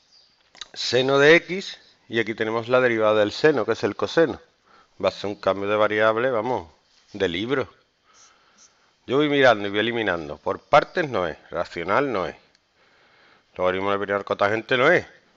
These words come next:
inmediata no es, tengo que hacer un cambio de variable. Pero va,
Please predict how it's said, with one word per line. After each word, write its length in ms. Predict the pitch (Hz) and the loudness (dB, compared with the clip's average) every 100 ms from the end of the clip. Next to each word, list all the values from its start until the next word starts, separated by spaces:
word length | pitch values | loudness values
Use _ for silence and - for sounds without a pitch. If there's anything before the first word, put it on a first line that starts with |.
| _ | _
inmediata 360 | 82 92 95 | -2 -2 0
no 160 | 104 107 | -2 0
es, 240 | 143 196 | -2 -6
tengo 220 | - 110 87 | -6 -6 -4
que 80 | |
hacer 140 | 98 104 | -4 -6
un 60 | |
cambio 280 | 98 95 92 | -6 -6 -2
de 40 | 92 | -2
variable. 420 | 92 139 135 73 - _ _ _ _ _ _ _ _ _ _ _ | -2 -2 -2 -6 -18 _ _ _ _ _ _ _ _ _ _ _
Pero 200 | - 80 | -6 -2
va, 220 | 80 95 | 2 0